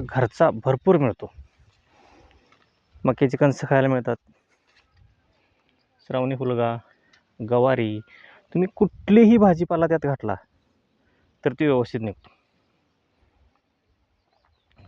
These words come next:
तर मित्रांनो, शक्यतो आपल्याला चांगला शेतकरी म्हणून, म्हणून घ्यायचा असेल किंवा घरचं चांगलं व्यवस्थित खायचं असेल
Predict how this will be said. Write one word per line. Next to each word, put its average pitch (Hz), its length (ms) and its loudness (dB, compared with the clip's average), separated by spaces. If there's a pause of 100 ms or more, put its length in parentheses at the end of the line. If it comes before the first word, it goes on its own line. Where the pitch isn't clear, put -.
तर 156 40 -6
मित्रांनो, 160 460 -2 (840)
शक्यतो 175 420 2
आपल्याला 170 480 2 (920)
चांगला 175 300 0
शेतकरी 190 420 -4
म्हणून, 180 600 -4 (340)
म्हणून 160 260 0
घ्यायचा 151 260 2
असेल 104 260 -14 (1000)
किंवा 135 200 -4
घरचं 165 320 0
चांगलं 165 320 -6
व्यवस्थित 160 340 -8
खायचं 123 300 -8
असेल 104 220 -12